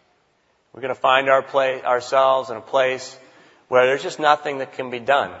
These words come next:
We've got really one choice, and that's it. This is what a citizen of Seattle would have to do. Maybe it's a temptation. Maybe it's a disappointment. Maybe it's a suffering of some kind, of loss, of death or disease.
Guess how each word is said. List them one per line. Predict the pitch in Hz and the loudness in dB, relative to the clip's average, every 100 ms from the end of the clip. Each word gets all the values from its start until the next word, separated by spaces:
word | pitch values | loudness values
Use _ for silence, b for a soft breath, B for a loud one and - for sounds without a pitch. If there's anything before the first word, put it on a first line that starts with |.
| - | -20
We've | 101 | -2
got | 135 131 123 | 4 4 2
really | 131 131 | -4 -4
one | 113 120 131 | -2 -4 -4
choice, | 127 - 87 - - - _ _ _ _ | -10 -10 -10 -10 -18 -20 _ _ _ _
and | 104 | -8
that's | 117 - | -8 -6
it. | 190 - - _ _ _ _ _ - | -8 -8 -12 _ _ _ _ _ -20
This | 110 | -16
is | 123 | -6
what | 135 | -2
a | 143 | 0
citizen | - 165 151 - 110 107 | -2 -6 -6 -8 -10 -8
of | 113 | -12
Seattle | - - 127 127 104 98 - - _ | -12 0 2 2 0 -6 -16 -20 _
would | 104 | -16
have | 101 113 - | -4 -4 -4
to | - | -14
do. | 107 127 98 - _ _ _ _ _ _ _ _ | -12 -12 -12 -16 _ _ _ _ _ _ _ _
Maybe | - 104 | -16 -14
it's | 113 | -12
a | - | -12
temptation. | 131 127 131 135 131 139 135 135 _ _ _ _ _ _ _ _ _ _ _ _ _ | -8 -8 -6 -8 -8 -14 -16 _ _ _ _ _ _ _ _ _ _ _ _ _ _
Maybe | - 104 | -14 -12
it's | 123 | -10
a | 131 | -10
disappointment. | 135 - 123 135 131 131 127 - _ _ _ _ _ _ _ _ _ | -10 -10 -6 -4 -4 -6 -16 -18 _ _ _ _ _ _ _ _ _
Maybe | - 104 | -20 -18
it's | 110 | -14
a | |
suffering | 123 - 127 - 135 131 | -12 0 0 0 -8 -8
of | 117 | -12
some | - 120 | -10 -10
kind, | - 123 120 117 | -6 -6 -6 -8
of | |
loss, | 107 113 120 120 - | -6 -4 -4 -6 -16
of | 95 | -18
death | 98 113 120 110 | -2 0 0 -4
or | |
disease. | 110 107 117 120 123 120 - | -14 -14 -14 -14 -14 -16 -20